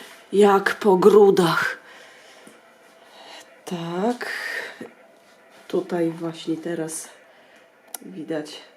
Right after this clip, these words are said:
Ale to wysiałam w zupełnie innym piachu. Dosłownie w piachu. Piach z bardzo niewielką ilością obornika. Jakaś tam inna ziemia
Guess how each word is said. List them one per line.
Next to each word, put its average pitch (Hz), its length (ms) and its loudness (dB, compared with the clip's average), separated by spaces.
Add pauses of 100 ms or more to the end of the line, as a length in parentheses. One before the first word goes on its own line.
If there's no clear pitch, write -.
(160)
Ale 180 180 2
to 202 160 0
wysiałam 202 400 0
w 180 40 2
zupełnie 190 460 4
innym 175 320 6
piachu. 156 420 0 (320)
Dosłownie 151 480 2
w - 100 -8
piachu. 160 360 0 (640)
Piach 170 300 0
z - 120 -14
bardzo 175 480 0
niewielką 165 460 0
ilością 156 380 -2
obornika. 170 640 -4 (800)
Jakaś 156 360 0
tam 151 300 0
inna 170 360 6
ziemia 165 400 6